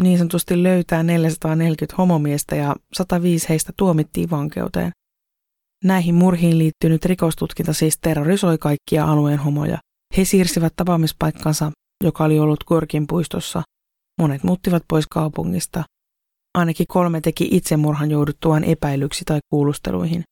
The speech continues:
Kun vuoden tuhat yhdeksänsataakahdeksankymmentäviisi talvi alkoi kääntyä kevääseen, Rostovin miliisi odotti kauhulla lumien sulamista. Paljastuisiko taas ruumiita joka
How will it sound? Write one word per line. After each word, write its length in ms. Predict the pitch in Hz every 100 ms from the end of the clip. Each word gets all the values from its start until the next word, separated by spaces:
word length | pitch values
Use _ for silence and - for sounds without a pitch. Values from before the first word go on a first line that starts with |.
| _ _ _ _ -
Kun 200 | 190 185
vuoden 340 | 180 190 185 175
tuhat 220 | 175 -
yhdeksänsataakahdeksankymmentäviisi 1080 | 175 - 175 170 170 170 175 160 - 160 -
talvi 400 | 175 165 156 151
alkoi 300 | 151 151 156
kääntyä 360 | 160 156 156 156 -
kevääseen, 580 | 165 156 147 147 156 147 _ _ _ _ _ _ -
Rostovin 440 | 190 - 160 160
miliisi 480 | 175 190 175 165 190
odotti 320 | 170 165 - 175
kauhulla 540 | - 170 156 160 151
lumien 340 | 160 156 147
sulamista. 600 | 147 165 160 165 - - 170 _ _ _ _ -
Paljastuisiko 640 | 170 156 143 160 147 160 165
taas 260 | 156 -
ruumiita 420 | 160 147 139 -
joka 260 | - - -